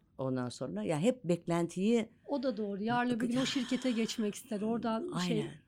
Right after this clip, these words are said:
Speaker 2: bekler.
Speaker 1: aynen. Ama, e, şimdi biz bu kurumsal destekçilerimizle hep bir araya geliyoruz. Akıl fikir paylaşıyoruz. İşte atıyorum Tokat Üniversitesi mezunu istiyorum diyor. İşte bakıyoruz olabiliyor mu kriterlere göre.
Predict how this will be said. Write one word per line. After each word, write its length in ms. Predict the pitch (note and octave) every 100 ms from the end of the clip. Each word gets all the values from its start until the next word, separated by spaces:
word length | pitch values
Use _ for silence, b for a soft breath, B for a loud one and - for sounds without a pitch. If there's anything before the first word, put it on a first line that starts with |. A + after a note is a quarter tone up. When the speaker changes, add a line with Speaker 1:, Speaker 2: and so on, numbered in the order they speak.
| A#3+
Speaker 2:
bekler. 160 | G#3+
Speaker 1:
aynen. 320 | E3+ G3+ G3 - b b b b b b -
Ama, 380 | C#4 C4+ C4+ - _
e, 240 | G3+ G3 F#3
şimdi 320 | - B3 G#3+
biz 180 | A#3 A3
bu 100 | A3
kurumsal 420 | A#3 A3+ A#3+ A3
destekçilerimizle 1000 | A3 - G#3+ - G3+ G#3 G3+ F3 G#3 C4+ - _ - _ _ _ -
hep 180 | G3 -
bir 80 | D3
araya 280 | C3+ C#3
geliyoruz. 560 | D3+ D3+ D#3+ D#3+ E3 D#3
Akıl 240 | D#3+ D3+ E3
fikir 300 | - - D#3
paylaşıyoruz. 920 | - E3 E3 D#3+ - E3 D#3+ E3+ -
İşte 380 | D3 - E3+ D#3+ b b b b b
atıyorum 500 | F3+ E3+ F3+ F3 E3+
Tokat 500 | - A3 F#3 - - -
Üniversitesi 640 | C#3+ C#3 B2+ - B2+ -
mezunu 400 | B2+ B2+ A#2 B2+
istiyorum 600 | A#2 - - B2+ A#2+ A2+
diyor. 320 | - C#3+ G3+ - _ _ -
İşte 260 | - C#3+
bakıyoruz 440 | E3 - F#3 D#3 C3
olabiliyor 520 | C3 D#3 D3+ D#3+ D#3
mu 100 | B2+
kriterlere 600 | C#3 C3 C3+ B2+ A#2+ A2+
göre. 360 | G2+ A2 F3